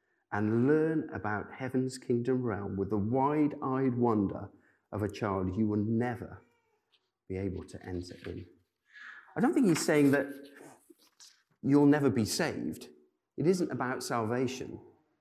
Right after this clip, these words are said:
because you will be saved. He who believes on the name of Jesus will be saved.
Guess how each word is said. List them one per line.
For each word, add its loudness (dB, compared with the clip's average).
because 0
you 2
will 4
be 0
saved. -8
He -2
who -4
believes -2
on -2
the -2
name -2
of -6
Jesus -4
will 2
be -4
saved. -8